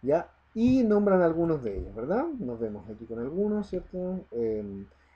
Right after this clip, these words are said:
él tiene bastantes poemas conocidos. En los libros de len-, de lenguaje siempre aparecen ya, eh, poemas de él y obras, ¿ya? Em, porque es ya digno de recordar. Tanto así como Gabriela Mistral,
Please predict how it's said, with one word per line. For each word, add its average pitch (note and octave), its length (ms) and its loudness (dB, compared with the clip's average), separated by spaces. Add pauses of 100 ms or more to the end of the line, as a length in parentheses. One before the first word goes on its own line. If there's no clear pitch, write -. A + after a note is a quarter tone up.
(160)
él G3 180 6
tiene F#3 200 2
bastantes F#3 480 -2
poemas F3+ 340 -4
conocidos. C#3+ 420 -8
En D#3 140 0
los E3 160 4
libros B3 500 0
de F3 80 -2
len-, E3 320 -4
de C3+ 300 0
lenguaje D#3 600 -4 (400)
siempre A#3 460 2
aparecen G3 560 2 (100)
ya, D3+ 400 -6
eh, A#2 260 -6
poemas D3 380 -4
de C3+ 260 0
él C3+ 300 -8
y A#2+ 120 0
obras, B2+ 400 0 (180)
¿ya? - 160 -16 (760)
Em, A2+ 680 2 (840)
porque C3 380 2
es - 220 -6 (320)
ya A#2+ 160 -4
digno A#2+ 320 -4
de A#2 60 0
recordar. A#2 300 -4 (640)
Tanto C4 320 6
así B3+ 340 -4 (360)
como C#3+ 240 -4
Gabriela B2 340 0
Mistral, - 340 -14